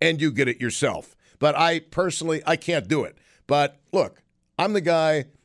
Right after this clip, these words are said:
if there's a big spider in my house, I trap it in a glass, and I let him outside, or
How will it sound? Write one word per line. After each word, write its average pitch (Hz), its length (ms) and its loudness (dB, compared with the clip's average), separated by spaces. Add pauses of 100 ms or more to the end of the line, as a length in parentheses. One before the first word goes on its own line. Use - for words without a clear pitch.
(100)
if 113 100 -6
there's 147 200 0
a 147 40 -4
big 156 280 0
spider 123 680 -2 (140)
in 107 120 -2
my 139 200 2
house, 135 500 -2 (840)
I 113 120 0
trap - 560 -2
it 190 180 -2
in 180 80 -2
a 220 60 0
glass, 147 640 0 (420)
and 175 100 0
I 170 100 2
let 131 300 0
him 123 140 -2
outside, 139 800 0 (120)
or 180 540 4